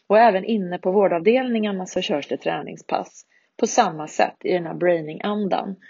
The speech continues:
Och det är väldigt inkluderande, det ska vara väldigt enkelt, vem som helst ska kunna vara med.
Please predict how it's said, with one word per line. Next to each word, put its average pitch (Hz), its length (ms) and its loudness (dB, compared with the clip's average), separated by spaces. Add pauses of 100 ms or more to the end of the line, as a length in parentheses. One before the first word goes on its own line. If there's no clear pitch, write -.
(240)
Och 196 100 2
det 202 80 6
är 214 40 6
väldigt 202 240 2
inkluderande, 262 960 0 (200)
det - 100 -6
ska 202 160 -4
vara 190 120 0
väldigt 165 280 -6
enkelt, 240 680 -2 (380)
vem 220 280 2
som 202 180 -2
helst 175 180 -2
ska 180 100 -4
kunna 165 240 -8
vara 160 100 -4
med. 160 320 -2